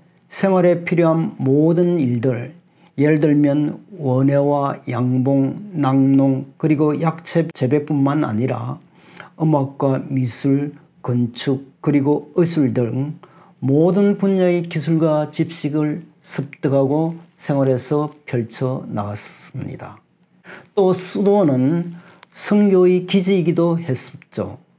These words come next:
동방의 수도사들이 인적이 드문 황량에서 홀로 수도 생활을 한 반면에 서방의 수도사들은 유럽 곳곳을 순례하며 선교사의 역할을 충실히 수행했었습니다.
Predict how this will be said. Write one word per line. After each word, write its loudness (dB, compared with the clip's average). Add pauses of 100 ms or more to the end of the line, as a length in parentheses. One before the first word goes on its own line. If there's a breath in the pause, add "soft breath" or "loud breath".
(460 soft breath)
동방의 2
수도사들이 0 (320 loud breath)
인적이 2
드문 0
황량에서 0
홀로 2
수도 0
생활을 0
한 -2
반면에 -4 (460 loud breath)
서방의 2
수도사들은 0 (400 loud breath)
유럽 2
곳곳을 0
순례하며 0 (200 loud breath)
선교사의 2
역할을 -2
충실히 -2
수행했었습니다. -8